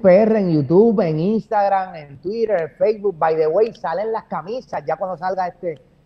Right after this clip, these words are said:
este podcast, ya mis camisas van a estar disponibles. Tenemos la tienda con todas las frases mías, "Te quiero y me quedo corto, y si me lo corto no te quiero pa' nada".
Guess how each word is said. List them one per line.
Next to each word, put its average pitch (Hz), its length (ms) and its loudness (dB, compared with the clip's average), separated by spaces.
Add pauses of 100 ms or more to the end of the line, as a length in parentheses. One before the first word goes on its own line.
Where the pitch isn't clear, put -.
(140)
este 170 300 2
podcast, 180 420 2
ya 147 140 4
mis 170 140 0
camisas 165 360 2
van 156 140 2
a - 20 0
estar 156 180 0
disponibles. 160 500 2
Tenemos 160 260 0
la 151 160 0
tienda 185 300 0
con 139 200 -2
todas 165 160 4
las 214 140 2
frases 185 320 2
mías, 180 380 -8
"Te 143 120 -8
quiero 165 220 -4
y - 20 -12
me 175 100 -12
quedo 165 220 -2
corto, 170 240 -4
y - 20 -12
si 160 120 -18
me 147 80 -16
lo 143 80 -12
corto 156 260 -4
no 151 100 -14
te 147 100 -12
quiero 147 180 -10
pa' 131 140 -10
nada". 175 340 -4